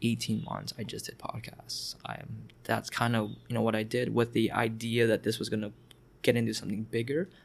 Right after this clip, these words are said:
but I didn't know what that was. And I think that's okay. I think too often we try to have it all figured out. We try to have the revenue model figured out and the business model figured out and, and, and the distribution channels and everything. And I think it's good to think through those things.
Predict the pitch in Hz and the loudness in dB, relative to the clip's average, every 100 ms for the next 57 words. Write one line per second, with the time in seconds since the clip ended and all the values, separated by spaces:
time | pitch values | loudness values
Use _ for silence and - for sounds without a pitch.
0 | - - 110 113 127 180 180 151 139 131 | -10 -4 -4 -2 2 2 2 -2 -2 -2
1 | - - 107 101 - 113 113 139 147 143 | -4 0 -2 -2 -6 -6 -2 0 0 0
2 | - 107 - 90 - 90 113 - 120 113 | 0 0 0 -2 -2 -4 -4 -2 -4 0
3 | 120 110 - - 110 110 - - - - | 0 0 -2 -2 -2 -4 -6 -2 -2 0
4 | - - - - 113 110 98 113 - - | -2 -4 -6 -6 -4 -2 -2 -4 -12 -16
5 | - 113 113 110 113 110 110 107 104 90 | -8 -4 0 2 2 0 -2 -4 -8 -6
6 | - - 85 - - - - - 92 - | -4 -2 -4 -6 -4 -2 -2 -2 -2 -2
7 | - - - - 113 113 110 113 - 120 | -6 -6 -4 -4 -4 -4 -6 -6 -4 -2
8 | 113 117 113 - - - - - - 113 | 0 0 -2 -2 -4 -2 -2 -2 -2 -4
9 | - 113 - 98 101 101 135 147 - - | -2 -4 -6 -12 -10 -8 -4 -4 0 0
10 | 101 - - 117 120 120 131 143 160 170 | 0 -2 -6 -2 2 2 2 0 0 -2